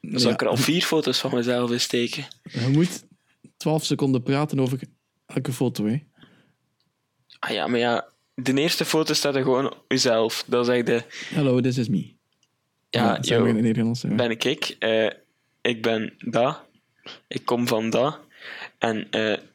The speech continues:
Speaker 1: dan zit nu twaalf seconden al vol.
Speaker 2: Ja, oké,
Speaker 1: Dan
Speaker 2: dat
Speaker 1: gaan
Speaker 2: heb
Speaker 1: we
Speaker 2: ik
Speaker 1: naar de
Speaker 2: ook. Ik
Speaker 1: volgende
Speaker 2: begin dus
Speaker 1: foto.
Speaker 2: met een foto van mezelf. En wat,
Speaker 1: En
Speaker 2: eh,
Speaker 1: dan, dan gaan we
Speaker 2: reclame.
Speaker 1: naar wat?
Speaker 2: Dan ga ik naar, ehm, N M C T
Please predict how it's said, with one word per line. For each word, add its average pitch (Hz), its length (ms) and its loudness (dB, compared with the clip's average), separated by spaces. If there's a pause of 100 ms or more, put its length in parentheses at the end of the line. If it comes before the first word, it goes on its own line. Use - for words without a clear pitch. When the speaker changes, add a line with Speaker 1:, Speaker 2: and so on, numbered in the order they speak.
(120)
Speaker 1:
dan 113 260 0
zit 113 160 -2
nu - 120 -4
twaalf 120 300 0
seconden 120 400 0
al 113 120 0
vol. 139 380 0 (320)
Speaker 2:
Ja, 123 160 2
oké, 131 100 0
Speaker 1:
Dan 139 80 4
Speaker 2:
dat - 20 4
Speaker 1:
gaan - 0 -
Speaker 2:
heb - 0 -
Speaker 1:
we 151 40 6
Speaker 2:
ik 147 40 4
Speaker 1:
naar - 0 -
de 143 120 4
Speaker 2:
ook. 117 60 4
Ik 117 120 0
Speaker 1:
volgende 127 220 4
Speaker 2:
begin 127 180 4
dus 120 80 4
Speaker 1:
foto. 113 120 4
Speaker 2:
met - 20 4
een 113 60 0 (120)
foto 117 100 2
van 110 120 2
mezelf. 113 360 0 (920)
En 113 140 4
wat, 107 200 2
Speaker 1:
En 104 80 4
Speaker 2:
eh, - 60 4
Speaker 1:
dan, 120 180 0 (180)
dan 127 180 0
gaan 127 100 4
we 117 40 0
Speaker 2:
reclame. 117 200 4
Speaker 1:
naar 143 100 6
wat? - 380 -2 (1800)
Speaker 2:
Dan 120 380 2 (260)
ga - 240 -4
ik 110 180 0
naar, 104 400 0 (840)
ehm, 117 1160 4 (240)
N 123 100 4
M 117 40 6
C 113 220 0
T 110 280 2